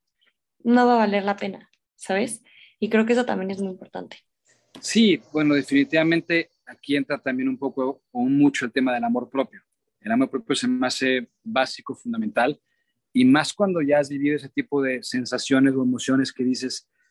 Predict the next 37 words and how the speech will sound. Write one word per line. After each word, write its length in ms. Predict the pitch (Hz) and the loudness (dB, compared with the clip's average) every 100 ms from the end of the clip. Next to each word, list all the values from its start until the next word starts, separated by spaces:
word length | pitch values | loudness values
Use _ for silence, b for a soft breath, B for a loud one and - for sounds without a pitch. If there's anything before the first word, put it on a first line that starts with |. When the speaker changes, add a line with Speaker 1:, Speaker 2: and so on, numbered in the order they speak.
| _ _ | _ _
Speaker 2:
"Aquí 300 | - 135 - | -8 -4 2
es 140 | 156 160 | 2 2
lo 280 | 160 151 _ | -2 -2 _
que 300 | 185 - 147 | -14 -4 2
me 140 | 143 | 4
ha 40 | 139 | 4
gustado, 580 | 135 127 - 127 107 - _ _ _ | 2 -2 -2 -2 -4 -12 _ _ _
en 100 | 127 | 0
esta 160 | 135 139 | 0 0
etapa 300 | 151 143 147 | -2 -2 0
de 80 | 139 | 0
mi 100 | 131 | 0
vida, 240 | 123 135 | -2 -4
cómo 240 | 131 127 127 | -4 -6 -6
estaba". 380 | - 131 123 113 | -6 -4 -4 -4
Cuando 240 | 113 113 | -4 -2
tienes 260 | 131 139 135 | 2 2 2
esos 220 | 147 147 | -2 0
bajones, 640 | 135 - 135 135 135 - _ - | 0 0 2 4 2 -4 _ -12
acuérdate 580 | 117 - 151 151 156 - _ _ _ _ _ _ _ | -6 0 0 0 -4 -6 _ _ _ _ _ _ _
qué 140 | 160 | 2
has 260 | 156 151 - | 2 0 -8
hecho, 420 | 147 - - - _ _ _ _ - | -8 -10 -16 -16 _ _ _ _ -4
qué 100 | 143 | -2
has 100 | - | -2
pensado, 640 | - 143 131 131 131 120 - | 0 0 0 0 0 -2 -6
qué 100 | 135 | -8
has 140 | - | -8
comido, 680 | - 139 131 131 131 113 - _ _ _ - | -2 2 4 4 4 0 -12 _ _ _ -2
qué 160 | 135 | 0
rutinas 500 | 131 135 139 139 - | 0 -2 2 2 2
has 160 | 123 - | -8 -2
tenido, 500 | 135 127 131 127 117 | 0 2 2 0 -2
con 160 | 120 | -2
quién 220 | 120 139 139 | 0 4 4
has 160 | 135 | 4
hablado 520 | 143 127 131 131 143 | 0 2 2 2 0